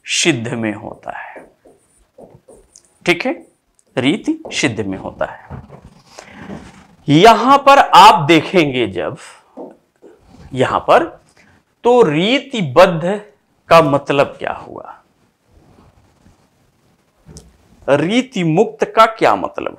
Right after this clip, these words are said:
हुआ और रीति सिद्ध का क्या मतलब हुआ?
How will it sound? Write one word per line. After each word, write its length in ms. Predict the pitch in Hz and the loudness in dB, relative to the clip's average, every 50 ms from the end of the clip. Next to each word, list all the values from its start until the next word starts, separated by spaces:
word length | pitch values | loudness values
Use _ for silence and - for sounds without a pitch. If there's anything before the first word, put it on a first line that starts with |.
| - | -20
हुआ 220 | 50 50 50 - - - _ _ _ _ _ _ _ _ _ _ _ _ _ _ _ _ _ _ _ _ - - - _ - _ _ - _ _ - _ - - - - | -20 -20 -20 -20 -20 -20 _ _ _ _ _ _ _ _ _ _ _ _ _ _ _ _ _ _ _ _ -20 -20 -20 _ -20 _ _ -20 _ _ -20 _ -20 -20 -20 -6
और 200 | - 135 160 160 | 0 2 4 4
रीति 380 | 139 139 160 175 185 170 - 165 | 4 2 0 -2 -2 -6 -8 -10
सिद्ध 440 | - - - 135 123 110 107 147 131 | -8 -8 -8 -8 -10 -10 -10 -10 -4
का 180 | - 160 156 | -2 -2 -2
क्या 240 | 147 - - 117 92 | -2 -4 -8 -8 -8
मतलब 460 | 92 90 85 - - - - - _ _ | -8 -14 -14 -16 -18 -20 -20 -20 _ _
हुआ? 100 | - - | -20 -20